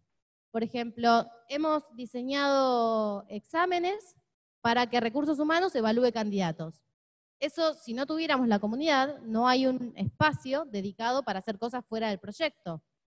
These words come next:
O hemos creado, eh, máquinas virtuales para que las personas puedan aprender de automatización, ¿sí? Son todas tareas que son útiles para todo Baufe-, para todos los testers,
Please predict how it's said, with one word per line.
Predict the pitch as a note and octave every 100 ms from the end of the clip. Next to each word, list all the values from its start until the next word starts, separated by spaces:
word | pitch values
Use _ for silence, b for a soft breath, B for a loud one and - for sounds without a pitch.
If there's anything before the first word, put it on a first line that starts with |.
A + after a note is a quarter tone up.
| _
O | C4 D4+ D#4+ F4 -
hemos | A#3+ B3+
creado, | - A#3 A#3+ B3+ C4 C4+ C4+ C4
eh, | G#3 G3 F#3+ F#3+ F#3 F#3
máquinas | F3+ F3+ G#3 G#3+ B3 B3
virtuales | A#3+ A#3 D4 D#4 F4 -
para | A3 G3+
que | G3 G3
las | F#3+ -
personas | - G3 B3+ C#4 D4+ -
puedan | A#3 A3+
aprender | G#3+ G3+ A3 C#4
de |
automatización, | C4+ A3 G3 G3 F#3+ G3 D#4 B3+ F#3 E3 _ _ _
¿sí? | G3 G#3+ _ _ -
Son | C4
todas | E4 E4+
tareas | E4 F4+ E4+ F4 -
que | - G#3
son | B3+ C4
útiles | D#4+ F4 C4 A#3
para | G#3+ F3+
todo | F3+ A#3+ C#4
Baufe-, | D4 C#4+ - A3+
para | F#3 F3+
todos | G3+ A#3+
los | B3 -
testers, | D#4+ - E4+ G4